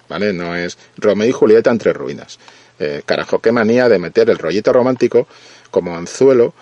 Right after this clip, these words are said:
para pescar no sé a quién, porque, bueno, la historia es la historia, es decir,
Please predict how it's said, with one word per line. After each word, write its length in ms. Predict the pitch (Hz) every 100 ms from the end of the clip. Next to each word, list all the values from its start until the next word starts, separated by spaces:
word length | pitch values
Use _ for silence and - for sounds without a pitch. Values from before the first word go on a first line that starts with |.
| - -
para 200 | 90 85
pescar 360 | - - 139 -
no 220 | 117 135
sé 240 | 139 120
a 80 | 76
quién, 300 | - 180 - - _ -
porque, 540 | - - 69 - - _ - - - _ _
bueno, 200 | - - -
la 100 | 87
historia 320 | - 113 104
es 60 | 85
la 80 |
historia, 440 | 76 - - - 78
es 60 |
decir, 480 | 95 101 82 - -